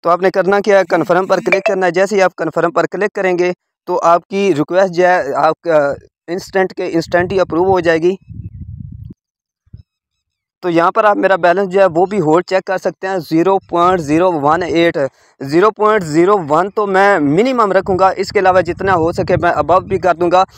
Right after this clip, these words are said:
तो आपने इतना बैलेंस जो है ज़ीरो पॉइंट ज़ीरो वन रखना है। तीस से पच्चीस, अ, पैंतीस डॉलर या पच्चीस से तीस डॉलर आपके बनेंगे। तो इन्हीं डॉलर के बेस पे, इन्हीं आप होल्ड, अ, किया होगा जो भी बैलेंस,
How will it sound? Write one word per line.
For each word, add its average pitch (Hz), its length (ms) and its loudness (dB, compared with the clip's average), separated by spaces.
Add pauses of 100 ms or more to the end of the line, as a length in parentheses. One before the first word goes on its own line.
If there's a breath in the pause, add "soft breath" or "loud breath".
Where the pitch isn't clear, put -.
(240 loud breath)
तो 180 60 -2
आपने 196 420 0
इतना 208 280 -2
बैलेंस 185 320 2
जो 180 140 0
है 190 100 2
ज़ीरो 156 240 0
पॉइंट 180 380 -4
ज़ीरो 156 320 0
वन 156 200 0
रखना 175 280 -2
है। 175 80 2
तीस 180 340 -8
से 175 140 -2
पच्चीस, 175 340 -4
अ, 156 140 4
पैंतीस 170 400 -4
डॉलर 165 240 0
या 151 120 -2
पच्चीस 170 360 -8
से 170 120 -4
तीस 156 280 -8
डॉलर 160 280 0
आपके 147 240 -2
बनेंगे। 175 420 -2 (500 loud breath)
तो - 260 2 (360)
इन्हीं 269 260 0
डॉलर 196 320 2
के 190 120 -4
बेस 170 260 0
पे, 151 240 0 (280 loud breath)
इन्हीं 226 260 2
आप 202 220 2
होल्ड, 185 240 2
अ, 185 140 0 (180)
किया 165 500 0
होगा 185 240 2
जो 170 180 2
भी 196 120 0
बैलेंस, 156 340 -2